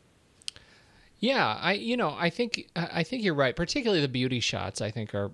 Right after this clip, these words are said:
are, uh, y-, you know, are, are gorgeous, both for,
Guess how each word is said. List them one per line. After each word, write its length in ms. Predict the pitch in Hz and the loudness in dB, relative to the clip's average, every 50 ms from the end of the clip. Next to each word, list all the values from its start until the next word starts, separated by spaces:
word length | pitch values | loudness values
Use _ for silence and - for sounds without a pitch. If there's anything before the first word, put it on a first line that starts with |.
| - - | -6 -4
are, 280 | - 117 113 104 101 | -2 -2 0 -2 -2
uh, 540 | 104 143 151 135 131 - - - 151 120 110 | -4 -8 -10 -14 -16 -16 -12 -8 -6 -4 -4
y-, 40 | 113 - | -6 -6
you 360 | - 123 127 127 135 139 131 | -6 -8 -8 -8 -6 -4 -4
know, 160 | 117 110 98 | -4 -4 -4
are, 160 | 107 113 117 - - - - | -4 -6 -6 -6 -8 -6 -2
are 140 | - 127 127 | -2 0 0
gorgeous, 380 | 120 - 151 156 139 120 113 | 2 4 4 4 4 2 0
both 300 | 117 - 220 220 208 - | 2 4 6 6 4 2
for, 420 | - - 156 143 127 123 120 117 | -2 0 4 4 6 6 4 4